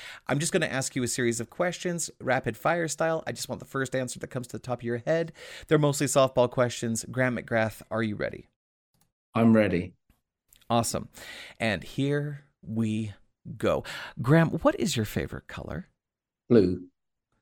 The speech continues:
Speaker 1: Are you a pet guy?
Speaker 2: Yes.
Speaker 1: Did you ever play the Atari or arcade versions of the Kroll video game?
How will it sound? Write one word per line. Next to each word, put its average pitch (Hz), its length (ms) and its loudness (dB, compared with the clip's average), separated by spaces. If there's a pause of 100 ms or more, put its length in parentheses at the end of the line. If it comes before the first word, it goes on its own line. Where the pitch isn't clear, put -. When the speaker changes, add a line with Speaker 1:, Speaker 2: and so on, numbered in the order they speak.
(400)
Speaker 1:
Are 180 60 6
you 202 160 6
a 170 40 6
pet - 300 2
guy? 233 280 -4 (800)
Speaker 2:
Yes. - 400 0 (640)
Speaker 1:
Did 185 160 2
you 349 80 6
ever 480 260 6
play 247 500 2
the 175 240 2
Atari 185 480 4
or - 200 2
arcade 139 400 4
versions 127 420 2
of 107 80 -2
the 113 80 -2
Kroll 135 300 0
video 107 340 0
game? - 300 -10